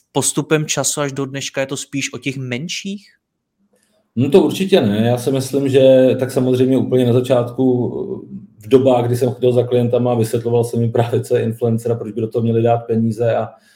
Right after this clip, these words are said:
Speaker 2: oni nekrát netušili, z jakého toho budgetu by to měli brát, jestli víc televize, z rádia nebo vlastně z čeho. Tak, eh, to jsme se dostali jako mnohem dál a hlavně právě tou jako nabídkou těch influencerů.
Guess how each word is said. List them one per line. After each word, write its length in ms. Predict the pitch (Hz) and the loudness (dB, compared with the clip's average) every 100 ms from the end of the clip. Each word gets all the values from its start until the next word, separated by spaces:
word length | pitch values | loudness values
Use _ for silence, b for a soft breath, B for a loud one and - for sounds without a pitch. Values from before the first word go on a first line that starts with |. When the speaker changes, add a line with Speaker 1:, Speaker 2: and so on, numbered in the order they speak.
| b | b
Speaker 2:
oni 160 | 107 113 | 0 2
nekrát 240 | 110 120 | 4 4
netušili, 500 | 117 117 113 120 117 | 2 0 -4 -2 0
z 20 | |
jakého 300 | 113 107 117 | 0 0 0
toho 160 | 113 117 | 2 2
budgetu 380 | 110 107 113 110 | 2 -2 -4 -6
by 120 | 110 | -8
to 120 | 113 | -4
měli 240 | 113 113 113 | -2 0 0
brát, 280 | 110 110 | -2 -2
jestli 200 | 110 - | -4 -6
víc 200 | 113 113 | -8 -4
televize, 460 | 113 113 113 107 117 | -2 0 -2 -2 -2
z 40 | |
rádia 420 | 113 110 107 110 110 | 0 0 0 0 -2
nebo 180 | 107 | -8
vlastně 280 | 113 110 120 | -10 -10 -10
z 80 | 117 | -10
čeho. 340 | 117 107 113 b b b b - | -4 -4 -4 b b b b -4
Tak, 180 | 113 | -4
eh, 400 | 107 110 110 107 - | 0 2 2 0 -6
to 80 | |
jsme 160 | 117 127 | -2 2
se 120 | 160 | 4
dostali 360 | 131 113 135 131 | 4 4 4 4
jako 180 | 127 135 | 4 4
mnohem 300 | 127 131 131 | 4 4 4
dál 180 | 131 | 4
a 60 | 127 | 4
hlavně 280 | 123 120 127 | 4 2 0
právě 360 | 131 120 120 | 2 2 0
tou 180 | 117 123 | -2 -2
jako 180 | 123 131 | 0 0
nabídkou 440 | 120 113 113 104 | 0 -2 -10 -10
těch 160 | 98 101 | -10 -8
influencerů. 680 | 101 101 107 101 107 101 | -10 -8 -8 -8 -8 -8